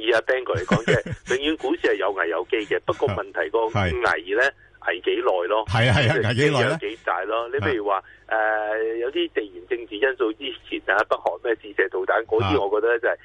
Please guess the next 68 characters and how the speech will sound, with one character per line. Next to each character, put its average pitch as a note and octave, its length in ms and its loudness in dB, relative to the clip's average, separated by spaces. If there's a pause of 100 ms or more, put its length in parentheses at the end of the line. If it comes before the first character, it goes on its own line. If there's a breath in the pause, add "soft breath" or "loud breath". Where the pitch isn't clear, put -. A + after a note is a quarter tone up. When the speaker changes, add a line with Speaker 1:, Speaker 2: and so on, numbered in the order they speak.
(180 loud breath)
Speaker 1:
危 F2+ 160 0
一 F#2+ 60 4
陣 G#2+ 380 -2
嘅 F#2 60 -8
啫。 G#2+ 100 0
Speaker 2:
啊。 - 240 -2
係。 - 80 4 (420)
Speaker 1:
即 A2 80 -4
係， F#2+ 380 0
誒， G2 140 -4
地， G#2 300 -4 (180)
地 A2+ 80 0 (120)
緣 F2 160 -10
政 A#2 200 -2
治 G#2 100 -8
因 B2+ 240 0
素 G2+ 280 0
對 G#2 180 0
股 G#2+ 220 -10
市 A2+ 100 -10
嘅 F#2+ 60 2 (120)
影 G#2+ 80 -8
響， G#2 220 2 (260 loud breath)
阿 G#2+ 100 2
Ben B2 160 0
哥 G2 120 -2
你 E2+ 60 -2
喺 A2 260 2
個 A2 140 -2
市 G2 100 -16
場 F2+ 120 -2
咁 F2 120 -12
多 A2 140 -2
年 F#2+ 200 -6
都 - 80 -10
知 A2 140 -2
啦， G#2+ 80 2
Speaker 2:
嗯。 - 20 2
Speaker 1:
好 G2+ 100 -2
多 B2 140 0
時 D#2 160 -12
就 G2+ 120 -2
係 E2 140 0 (220 loud breath)
好 G#2+ 100 0
短 G#2 160 -4
暫 G#2 120 0 (180)
嘅。 - 60 -8 (220 loud breath)
Speaker 2:
係。 F2+ 140 -6
Speaker 1:
但 B2 100 2
係 A#2+ 120 0
如 - 40 -20
果 C3+ 120 2
呢 F3+ 180 -6
啲 F3 140 -2
貿 A2+ 260 -2
易 G2 140 -4 (120)
戰 G#2 280 -6
佢， G2 640 0
你 G#2 80 0
就 G#2 100 4
睇 G2 260 0
佢 F#2+ 200 0
個， F#2+ 540 0
嗰 A2+ 60 -2
個 A2 120 0 (220)
危 E2+ 100 -2 (140)
機 A#2 240 2
咧， A#2 80 2